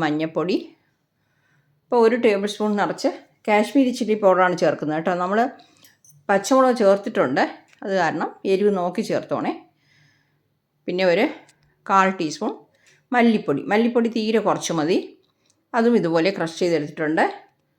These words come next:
ഒന്ന് ചതച്ചെടുത്താൽ മതി. അതും കൂടെ ഇതിൻ്റെ കൂടെ ചേർക്കുന്നു. അപ്പം അതും ചേർത്തിട്ടുണ്ട്. ശ-,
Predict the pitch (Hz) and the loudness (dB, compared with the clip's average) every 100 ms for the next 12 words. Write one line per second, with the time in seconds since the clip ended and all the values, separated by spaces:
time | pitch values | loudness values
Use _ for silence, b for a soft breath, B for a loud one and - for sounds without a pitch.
0 | _ _ _ 285 269 262 247 247 175 - | _ _ _ -4 2 4 4 2 0 0
1 | 160 147 170 381 - _ _ _ _ 196 | 0 2 -2 -4 -6 _ _ _ _ -6
2 | 196 175 175 170 165 165 165 156 - 170 | -4 0 0 0 -2 -2 -4 -6 -4 -6
3 | 202 480 - _ _ _ _ _ _ _ | -4 -6 -10 _ _ _ _ _ _ _
4 | _ _ _ _ _ _ _ _ _ _ | _ _ _ _ _ _ _ _ _ _
5 | _ _ _ _ _ _ _ _ _ _ | _ _ _ _ _ _ _ _ _ _
6 | _ _ _ _ _ _ _ _ _ _ | _ _ _ _ _ _ _ _ _ _
7 | _ _ _ _ _ _ _ _ _ _ | _ _ _ _ _ _ _ _ _ _
8 | 208 170 175 277 _ _ _ _ - 143 | -2 0 -2 -8 _ _ _ _ -6 -6
9 | - - 156 175 311 - _ _ _ _ | -6 -6 -4 -2 -2 -4 _ _ _ _
10 | _ _ _ _ _ _ _ _ _ _ | _ _ _ _ _ _ _ _ _ _
11 | _ _ _ _ _ _ _ _ _ _ | _ _ _ _ _ _ _ _ _ _
12 | _ _ _ _ _ _ _ _ _ _ | _ _ _ _ _ _ _ _ _ _
13 | _ _ _ _ _ _ _ _ _ _ | _ _ _ _ _ _ _ _ _ _
14 | _ - - 240 220 | _ -20 -6 -4 -2